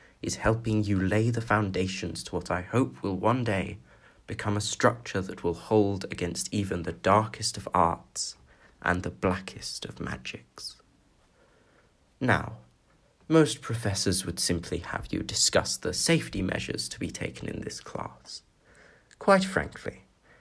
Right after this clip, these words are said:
if you are not all well aware of the dangers of such a class, and don't possess the common sense to keep yourself and those around you safe, failing in this subject will be the least of your worries.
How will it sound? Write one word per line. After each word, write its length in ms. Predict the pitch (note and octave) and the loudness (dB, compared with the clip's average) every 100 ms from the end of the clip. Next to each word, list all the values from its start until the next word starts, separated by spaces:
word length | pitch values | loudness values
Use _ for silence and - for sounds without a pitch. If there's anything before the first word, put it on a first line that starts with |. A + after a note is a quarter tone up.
| _ | _
if 180 | - A2+ | 0 4
you 100 | A#2+ | 8
are 80 | A2 | 8
not 300 | A2+ A#2 - | 6 4 6
all 200 | G#2+ G2 | 6 6
well 280 | F#2+ A2+ C3 | 6 8 8
aware 380 | A2 G2 F2 - | 6 6 4 2
of 220 | - - | -2 -4
the 80 | - | -2
dangers 520 | F2+ G2+ G2 F2 - | 2 2 2 -2 -2
of 80 | - | -2
such 340 | - A2+ - | 0 0 -2
a 40 | |
class, 640 | A2+ - - - - - - - - - - | -6 -4 -6 -6 -2 -2 -2 -14 -20 -16 0
and 140 | G2 | 4
don't 240 | F#2+ A2 A2 | 6 6 6
possess 360 | A2 G2+ G2+ | 2 4 4
the 100 | - | 0
common 340 | G2+ - G#2 F#2 | -2 2 2 2
sense 320 | - F2+ - | 0 -2 0
to 100 | - | -4
keep 300 | - C#3+ - | 2 2 4
yourself 680 | G#2 - E3+ F3 F#3 - - _ - _ - | 2 4 6 6 2 -12 -20 _ -20 _ 0
and 220 | G#2+ A2 | 4 6
those 200 | A2+ G#2 | 6 6
around 320 | G2 F#2 F2 | 4 2 2
you 80 | - | -2
safe, 720 | - - F#3 C#3+ - - - _ - - - _ _ | -2 2 2 2 -2 -14 -18 _ -20 -20 -20 _ _
failing 420 | - F3+ F3+ E3 | 2 4 6 6
in 120 | C3 | 6
this 200 | G2+ F#2 | 4 2
subject 600 | - F2 E2+ - - - | 2 0 0 -4 -6 -2
will 80 | G#2+ | 0
be 100 | G2+ | 2
the 140 | G#2+ A2+ | 4 4
least 320 | A2 A#2+ - | 2 -2 -6
of 100 | - | -6
your 120 | F2 | -4
worries. 640 | G2 G2 F#2+ F#2+ - - | 0 0 0 -6 -10 -10